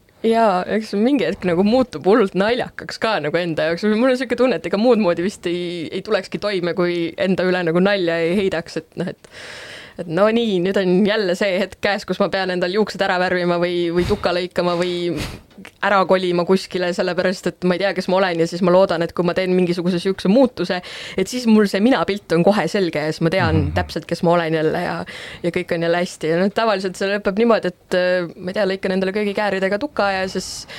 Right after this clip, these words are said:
Speaker 1: näen natukene aega kole välja, aga see-eest on ikka tühi tunne.
Speaker 2: Mhm. No ma el-, ma arvan, et, äh, päris mitmetel inimestel on selline,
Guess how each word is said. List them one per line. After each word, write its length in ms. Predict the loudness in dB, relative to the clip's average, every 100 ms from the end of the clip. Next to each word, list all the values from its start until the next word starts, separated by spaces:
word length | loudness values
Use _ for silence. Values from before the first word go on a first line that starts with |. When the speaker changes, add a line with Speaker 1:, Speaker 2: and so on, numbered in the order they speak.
| -16 -16
Speaker 1:
näen 180 | -2 0
natukene 360 | 2 0 -2 -4
aega 160 | -4 0
kole 160 | 2 4
välja, 300 | 2 0 -2
aga 120 | -2
see-eest 320 | -2 -2 -2
on 60 | -4
ikka 180 | -2 0
tühi 220 | 0 0
tunne. 300 | 0 0 0 -6 -14 -20 -20 -20 -20 -16
Speaker 2:
Mhm. 380 | -10 -4 -4 -4 -10 -20 -16 -16 -2
No 180 | 4 6
ma 160 | 6
el-, 160 | 4 2
ma 300 | 0 0 2
arvan, 240 | 4 4 4
et, 240 | 2 2
äh, 320 | 4 6 4
päris 260 | 4 2 4
mitmetel 460 | 2 2 0 2
inimestel 500 | 2 2 0 -4 -4
on 120 | -4 -2
selline, 420 | -2 -2 -4